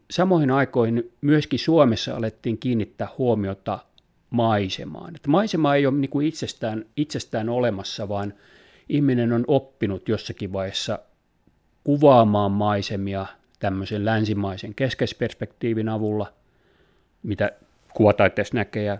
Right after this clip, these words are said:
nykyisin valokuvassa. Ja sitten se on oppinut myöskin niin kuin katsomaan todellisia ympäristöjä ikään kuin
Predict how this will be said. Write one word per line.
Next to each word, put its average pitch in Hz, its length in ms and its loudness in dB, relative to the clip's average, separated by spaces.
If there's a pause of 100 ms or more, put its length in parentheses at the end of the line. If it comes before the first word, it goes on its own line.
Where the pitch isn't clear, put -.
nykyisin 107 340 -2
valokuvassa. 107 640 -6 (240)
Ja 131 180 2 (180)
sitten - 380 -2 (280)
se - 120 -6
on 175 100 -6
oppinut 160 380 -4
myöskin 147 520 -4
niin 135 140 -6
kuin 131 220 -4
katsomaan 123 720 -2 (280)
todellisia 107 520 6
ympäristöjä 101 800 -2 (340)
ikään 104 440 2
kuin 117 240 -6